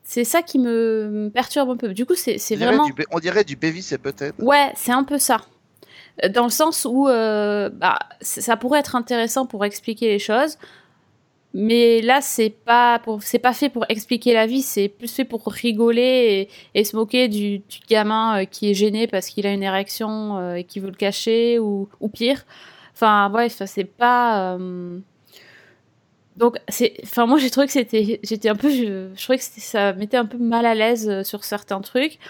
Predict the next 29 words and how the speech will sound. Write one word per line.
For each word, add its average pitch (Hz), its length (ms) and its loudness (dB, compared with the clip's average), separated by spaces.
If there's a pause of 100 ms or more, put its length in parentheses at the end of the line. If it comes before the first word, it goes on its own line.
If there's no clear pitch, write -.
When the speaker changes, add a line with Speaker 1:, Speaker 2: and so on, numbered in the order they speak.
(140)
Speaker 1:
En 220 80 4
même 240 140 2
temps, 302 100 4
ça 277 140 0
reste 233 200 2
une 233 120 2
série 226 280 0
animée, 247 420 0
donc 190 180 -6
bon, 196 400 -6
euh, - 80 -8
ils - 540 -18
peuvent 196 120 -2
se - 80 -4
permettre, 202 500 -2
euh, 190 220 0
dix 202 140 -6
mille 202 160 -4
trucs. 285 240 -4 (600)
Euh, 180 720 -2 (320)
voilà, 202 360 0
c'est, 127 320 -6
j'ai, 208 260 0
j'ai 226 80 0
un 226 60 -2
peu 277 100 0
un 294 80 2
problème 262 340 0
avec, 254 380 0